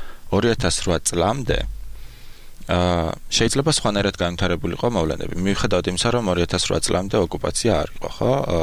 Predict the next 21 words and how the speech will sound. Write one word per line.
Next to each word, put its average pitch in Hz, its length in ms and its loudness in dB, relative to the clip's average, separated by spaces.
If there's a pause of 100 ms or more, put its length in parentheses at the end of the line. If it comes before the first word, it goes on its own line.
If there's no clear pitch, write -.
(100)
საქართველოში 85 680 -4
და - 100 0
ეს 98 120 -2
მხოლოდ, 92 300 -2
ა, - 160 -2 (100)
აგვისტოს 85 420 0
ომის 85 200 0
შემდეგ 82 300 0
დადგა. - 360 -4 (600)
ა, 82 140 0 (1400)
შესაბამისად, 131 800 2 (100)
ა, 101 160 2 (1500)
ფაქტი - 480 0
არის 95 320 2
ის, 101 160 0
რომ 135 180 0
ჩვენ 127 220 0
დგავართ 95 480 0
ამ 87 100 -2
პრობლემის 98 480 -4
წინაშე. - 460 -4